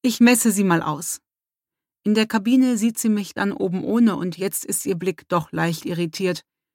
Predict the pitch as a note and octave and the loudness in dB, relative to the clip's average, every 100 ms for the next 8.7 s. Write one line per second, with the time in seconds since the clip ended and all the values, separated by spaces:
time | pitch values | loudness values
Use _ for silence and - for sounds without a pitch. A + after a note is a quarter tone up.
0 | _ _ _ G3 G3 G3+ G3+ F#3 E3 A3 | _ _ _ -6 0 0 0 -2 0 2
1 | G#3 F3+ - D#3+ F3 E3+ D#3+ F3 G#3+ G#3+ | 2 0 -4 -6 -2 0 0 -4 -6 -10
2 | _ _ _ _ - F3+ - F#3+ F3+ E3 | _ _ _ _ -4 -2 -2 -4 -4 -4
3 | - F3+ F3+ G#3 G#3 G#3+ G#3+ - G3+ A3 | -8 -4 -2 -2 -2 -2 -4 -6 -2 0
4 | G#3 F#3 - E3+ D#3+ E3 - _ _ _ | 0 -2 -8 -6 -4 -4 -6 _ _ _
5 | _ _ _ A3 G3+ D#3 - _ _ _ | _ _ _ -2 0 0 -4 _ _ _
6 | - D#3+ D#3+ - - D#3 D3+ _ _ _ | -8 -6 -6 -10 -10 -10 -12 _ _ _
7 | _ _ _ _ - G3 B3 C4 B3+ A3+ | _ _ _ _ -4 2 6 8 8 4
8 | - A3 - F3 G3 A#3 - | 2 -4 -4 -6 -6 -8 -12